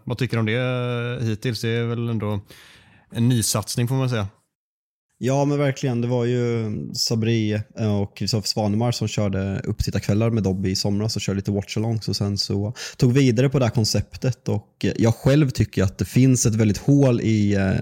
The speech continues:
Speaker 2: lördagar när man vaknar innan, eh, studiosarna börjar.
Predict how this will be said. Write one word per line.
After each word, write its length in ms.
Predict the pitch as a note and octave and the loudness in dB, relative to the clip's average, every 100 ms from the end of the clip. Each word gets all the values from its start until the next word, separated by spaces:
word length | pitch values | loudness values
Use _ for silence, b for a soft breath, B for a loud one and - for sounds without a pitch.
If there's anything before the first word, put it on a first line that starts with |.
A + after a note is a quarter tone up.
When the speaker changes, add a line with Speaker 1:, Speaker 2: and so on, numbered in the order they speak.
| - - - | -4 -8 -4
Speaker 2:
lördagar 540 | A#2+ A#2 A#2 G#2+ G#2 G#2 | 2 4 6 4 4 4
när 80 | G#2 | 4
man 120 | G#2 | 4
vaknar 360 | G#2 G2+ A#2 | 4 4 4
innan, 420 | A#2 A2 G2+ G2+ G2 | 4 4 4 4 2
eh, 80 | |
studiosarna 680 | F#2+ - G#2+ G2 F#2+ G#2 G2+ | 0 2 4 4 4 2 4
börjar. 580 | F#2+ G#2 G2 A2 G#2+ | 4 4 2 2 0